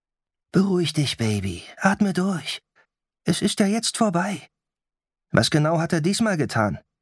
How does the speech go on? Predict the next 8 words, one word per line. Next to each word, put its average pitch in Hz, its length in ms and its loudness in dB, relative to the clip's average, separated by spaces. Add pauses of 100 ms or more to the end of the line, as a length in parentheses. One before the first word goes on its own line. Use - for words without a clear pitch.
(340)
Wieder 160 280 4
Prellungen?“ 202 520 0 (1500)
Chandras 123 440 2
Stimme 127 320 0
mutete 123 460 -2
gezwungen 131 680 0
sanft 107 480 -2
an, - 240 -6